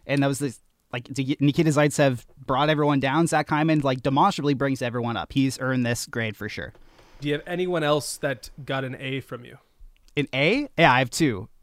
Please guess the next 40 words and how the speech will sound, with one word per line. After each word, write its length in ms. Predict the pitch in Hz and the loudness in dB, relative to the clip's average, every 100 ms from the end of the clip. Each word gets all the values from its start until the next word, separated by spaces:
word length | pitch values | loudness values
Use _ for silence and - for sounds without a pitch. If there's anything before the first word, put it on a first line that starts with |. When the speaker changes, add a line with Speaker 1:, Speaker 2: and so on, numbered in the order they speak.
| - - 156 | -20 -6 4
Speaker 1:
Um, 580 | 156 160 160 160 156 - _ _ _ 170 | 8 10 8 6 0 -4 _ _ _ 2
no, 140 | 160 | 6
I 100 | 123 | 6
have 120 | 123 | 4
one. 300 | 117 104 101 | 2 0 -2
I'm 100 | 131 | 0
gonna 120 | 139 139 | 0 2
change. 360 | 151 131 120 | 2 2 0
I'm 80 | 135 | 0
gonna 120 | 131 | 0
change 200 | 147 143 | 0 0
one 120 | 143 | 2
on 80 | 131 | 0
the 40 | 117 | -2
fly. 360 | 123 90 90 - | -4 -6 -6 -10
Speaker 2:
Wow. 460 | 131 123 135 127 123 | -12 -8 -8 -8 -8
Okay. 280 | 131 131 - _ _ - | -10 -10 -12 _ _ -4
Speaker 1:
Yeah, 220 | 131 82 - | -2 -2 4
I 100 | 147 | 6
realize 460 | 147 160 170 156 147 | 6 6 6 6 4
that 160 | 147 | 2
I'm 80 | 143 | 2
being 180 | 131 131 | 0 0
a 60 | 127 | 0
little 140 | 123 | -2
more 100 | 120 | -4
generous 260 | 117 117 110 | -4 -6 -6
there, 120 | 107 | -10
but 120 | - | -6
Jake 260 | 143 190 - | 2 4 4
Muzzin 240 | 160 143 | 4 4
got 140 | 127 | 2
an 100 | 120 | 2
A 140 | 117 104 | -2 -4
for 160 | - | -6
me, 160 | 104 - | -10 -12
just 140 | - - | -12 -12
a 40 | |
flat 300 | - 123 107 | -6 -4 -4
A. 120 | 60 | -6